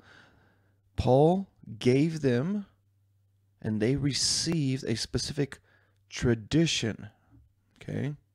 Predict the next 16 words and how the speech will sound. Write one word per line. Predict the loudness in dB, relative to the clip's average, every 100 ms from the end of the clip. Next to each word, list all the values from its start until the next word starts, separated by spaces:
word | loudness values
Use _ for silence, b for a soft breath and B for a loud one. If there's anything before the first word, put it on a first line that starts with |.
| _ B B B B B
this | 2 2 2
tradition | -2 -4 0 2 4 2 0
that | -2 0
they | 0
received, | 2 -2 -4 -2 0 0 -4 -16 -20 _ _ _ _ _ _ _ _ _ _ _ _ _ _ _ _
as | -4 -2
we'll | 0
see | 0 2
here | 2
in | 0
a |
little | 0 0 0
bit, | 0
is | 0 2 0
against | -2 0 2 2 0 -6 -10 -6
idleness. | 0 2 2 2 0 -6 -12 -16